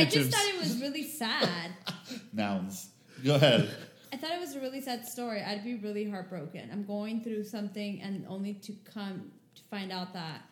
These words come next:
Speaker 1: you weren't as happy as I thought you were, or I didn't make you as happy, or I didn't fulfill you.
Speaker 2: I don't think I'd be sad. I would be almost amused.
Speaker 1: You're like, "That's what you get, bitch. You died."
Speaker 2: I would be almost amused. You, 'cause you're learning. It's almost like you get to experience more of this person after they died already, because you,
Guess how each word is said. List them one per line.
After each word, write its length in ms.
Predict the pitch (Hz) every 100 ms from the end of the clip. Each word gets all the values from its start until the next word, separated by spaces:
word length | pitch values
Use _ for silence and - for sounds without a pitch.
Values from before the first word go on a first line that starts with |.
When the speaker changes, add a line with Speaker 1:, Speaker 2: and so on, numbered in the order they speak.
| -
Speaker 1:
you 160 | 208
weren't 260 | 190 208 214
as 160 | 185 185
happy 260 | 180 180
as 140 | 180 170
I 60 |
thought 260 | 156 151 139
you 80 | 147
were, 240 | - - -
or 100 | 214
I 60 |
didn't 240 | 208 220 208
make 200 | 185 196
you 60 |
as 240 | 170 175 -
happy, 340 | 185 180 175
or 80 | 175
I 100 | 185
didn't 200 | 208 196
fulfill 360 | 165 - 214
you. 240 | 185 - 95 - -
Speaker 2:
I 80 | 131
don't 120 | 202
think 140 | 233 190
I'd 100 | 120
be 80 |
sad. 200 | 104 127 127
I 140 | 120
would 140 | 185 214
be 100 | 214
almost 260 | 185 180
amused. 320 | 143 120 160 185
Speaker 1:
You're 80 |
like, 180 | 277 254
"That's 200 | 269 277
what 180 | 277 240
you 80 | 233
get, 360 | 226 196 175
bitch. 400 | 214 190 196 -
You 80 | 196
died." 380 | 185 196 165 151 175 - - _ _ _ -
Speaker 2:
I 100 | 175
would 140 | 240
be 100 | 226
almost 320 | 190 185 190
amused. 520 | 175 160 151 101 - - _ _
You, 160 | 143 139
'cause 240 | 185 156
you're 160 | 175 175
learning. 560 | 151 165 190 180 151 131
It's 180 | 175 165
almost 300 | 208 214 208
like 400 | 196 156 127 - - - _ _ _ _
you 180 | 127 147
get 160 | 160 175
to 80 |
experience 540 | 185 156 - 165 165 131
more 180 | 147 151
of 120 | 135
this 120 | 131
person 360 | 131 135 131 131
after 320 | 127 131 143
they 120 | 120
died 260 | 110 120 123
already, 400 | 101 87 80 69
because 380 | - 120 135 117
you, 100 | 147